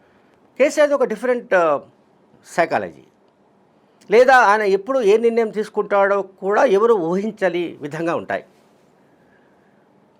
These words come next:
ఇప్పుడు ఎలక్షన్స్ జరుగుతున్నాయి, ఎన్డీఏ కూటమి ఒక అభ్యర్థిని నిలబెట్టింది, రాధాకృష్ణన్ అనే అభ్యర్థిని నిలబెట్టింది. ఎన్డీఏ కూటమికి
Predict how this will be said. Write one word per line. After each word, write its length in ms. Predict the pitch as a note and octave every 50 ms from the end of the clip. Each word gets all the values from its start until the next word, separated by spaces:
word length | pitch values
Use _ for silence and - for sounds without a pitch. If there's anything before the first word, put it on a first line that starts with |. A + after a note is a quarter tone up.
| _ _ _ _
ఇప్పుడు 460 | _ - B3 D4 D4 C4+ A3+ - - - - _ _ _ _ - B2
ఎలక్షన్స్ 540 | C3+ F3 A#3 - - - A#3+ G#3+ A3 A#3
జరుగుతున్నాయి, 600 | B3 - D#3 E3+ G3+ - D#3 C3 A2+ G2 F2+ - - _ _ _ _ _ _ _ _ _ _ _ _ _ _ _ _ _ _ _ _ _ _ _ _ _ _ _ _ _ - -
ఎన్డీఏ 260 | D#3+ G#3+ A3+ B3+ A#3
కూటమి 320 | A#3+ G#3 F#3+ A3+ A3+ A#3
ఒక 100 | A3 -
అభ్యర్థిని 380 | D3 C3+ C#3 E3+ E3 D3 F3 D#3
నిలబెట్టింది, 480 | C3+ C3 B2+ B2 A#2+ - G#2 F2 E2
రాధాకృష్ణన్ 600 | E2+ G2 A2 B2 B2+ A#2+ - - - G#2 F#2 E2
అనే 100 | D#2+ E2+
అభ్యర్థిని 400 | E2+ E2+ - G#2+ F#2+ G2 A#2+ F#2
నిలబెట్టింది. 480 | F2+ F2 E2+ E2+ - - D2 D#2 D#2+ D#2 _ _ _ _ _ _ _ _ _ _ _ _ _ _ _ _ _ _ _ _ _ _ _ _ -
ఎన్డీఏ 280 | F3 A#3+ A#3+ C#4 C4+
కూటమికి 840 | - - G#3 A#3 - - A#3 A#3 A#3+ A#3 - A#3 A#3+ A#3+ A#3 - -